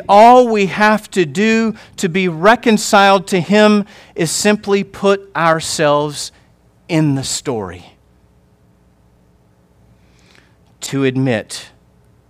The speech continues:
that I crucified him. I crucified him because of my sin. You crucified Christ because of your sin. We all participated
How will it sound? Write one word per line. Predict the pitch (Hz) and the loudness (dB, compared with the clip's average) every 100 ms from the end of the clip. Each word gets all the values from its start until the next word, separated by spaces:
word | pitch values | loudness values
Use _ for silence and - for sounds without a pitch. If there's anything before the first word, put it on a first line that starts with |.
| _ _ _ _ _ _ _ _ _ _ _ | _ _ _ _ _ _ _ _ _ _ _
that | 107 123 113 | -10 -10 -6
I | 120 127 | -4 -4
crucified | - 110 98 104 - 98 95 | -6 -12 -12 -14 -12 -12 -12
him. | 90 78 - | -14 -18 -10
I | 123 160 135 85 _ - | -6 -6 -8 -14 _ -14
crucified | 143 131 120 - 113 107 | -10 -10 -12 -8 -8 -8
him | 98 110 | -10 -10
because | 101 104 110 101 - | -10 -12 -14 -14 -16
of | 110 | -14
my | 107 110 101 | -8 -8 -8
sin. | - 101 87 92 - - - | -12 -14 -16 -18 -20 -20 -16
You | 120 165 208 | -6 -2 0
crucified | 202 - 170 160 156 - 156 143 135 127 - - | -2 -4 -2 -2 -4 -2 0 2 2 -2 -12 -12
Christ | - 156 147 139 - | -2 0 0 -2 -8
because | 131 139 139 131 | -10 -6 -6 -6
of | 120 | -6
your | 131 143 | -2 -2
sin. | 139 - 123 113 - - | -4 -4 -4 -4 -8 -18
We | - 165 202 190 - _ | -4 2 2 0 -6 _
all | 180 185 185 160 - _ _ | 4 6 6 2 -4 _ _
participated | 156 - 202 - 175 165 151 147 139 | -6 -2 -4 -2 -4 -2 0 0 -2